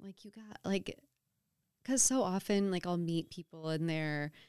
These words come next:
honestly, at any stage in their life, like, sometimes they're eighteen, sometimes they're, like, fifty, and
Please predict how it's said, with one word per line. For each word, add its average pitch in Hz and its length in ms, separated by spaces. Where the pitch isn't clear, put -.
honestly, 349 400
at - 80
any 220 160
stage 180 260
in 180 60
their 170 120
life, 165 180
like, 185 140
sometimes 214 400
they're 196 280
eighteen, 226 440
sometimes 208 440
they're, 190 240
like, 160 240
fifty, - 480
and 165 320